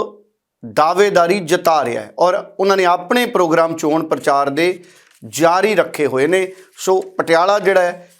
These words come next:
ਇਹ ਕਾਂਗਰਸ ਲਈ ਹੁਣ ਵੀ ਚਿੰਤਾ ਦਾ ਸਬਬ ਹੈ, ਕਿਉਂਕਿ ਕਈ ਅਜਿਹੇ ਲੀਡਰ ਜਿਹੜੇ ਹੁਣ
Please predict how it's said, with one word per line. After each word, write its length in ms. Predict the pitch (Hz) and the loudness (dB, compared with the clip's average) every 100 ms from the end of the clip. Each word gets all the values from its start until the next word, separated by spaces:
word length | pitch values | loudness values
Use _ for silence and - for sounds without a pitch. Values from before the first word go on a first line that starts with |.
| - | -2
ਇਹ 120 | 185 | -2
ਕਾਂਗਰਸ 560 | 180 165 160 165 175 - | 2 0 2 0 -2 -2
ਲਈ 140 | 165 160 | -4 -4
ਹੁਣ 260 | 143 208 | 0 0
ਵੀ 140 | 220 226 | 2 -2
ਚਿੰਤਾ 420 | - 170 170 175 | 0 -2 2 2
ਦਾ 140 | 170 165 | 2 0
ਸਬਬ 440 | 165 151 165 165 | -2 0 2 2
ਹੈ, 220 | 190 202 - - - _ | 0 0 -6 -20 -20 _
ਕਿਉਂਕਿ 240 | 196 190 208 208 | -4 -2 -6 -2
ਕਈ 220 | 208 254 | 0 2
ਅਜਿਹੇ 280 | 220 196 202 | 2 2 2
ਲੀਡਰ 380 | 190 175 196 190 190 - _ | 0 0 0 0 -6 -20 _
ਜਿਹੜੇ 280 | 123 190 202 | -2 0 2
ਹੁਣ 180 | 180 | 0